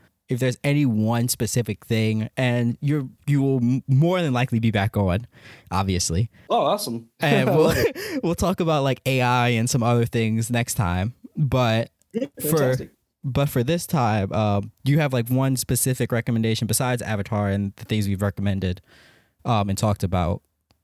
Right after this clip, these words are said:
Speaker 1: that people can, like,
Speaker 2: Yes.
Speaker 1: you know, look into and
Speaker 2: I will actually go ahead and recommend, it's not a show or a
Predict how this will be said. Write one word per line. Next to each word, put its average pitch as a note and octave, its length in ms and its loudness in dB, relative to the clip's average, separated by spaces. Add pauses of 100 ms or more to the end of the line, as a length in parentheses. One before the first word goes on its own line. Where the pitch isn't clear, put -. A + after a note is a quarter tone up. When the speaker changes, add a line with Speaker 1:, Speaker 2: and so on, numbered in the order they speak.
Speaker 1:
that A2+ 200 -2
people A#2 260 -2
can, A2+ 220 0
like, G#2 280 2
Speaker 2:
Yes. - 40 -4
Speaker 1:
you B2+ 60 0
know, G2 280 0 (100)
look C3 200 -2
into A2 480 0
and G2 340 -2 (480)
Speaker 2:
I C3 220 -4
will E3+ 240 0
actually A#2+ 680 -2
go A#2+ 300 -2
ahead C3 320 -2
and A#2 280 -6
recommend, B2 760 -2
it's - 160 -12
not E3+ 100 0
a F3+ 60 -2
show C3+ 440 0
or A#2 300 0
a C3+ 100 -4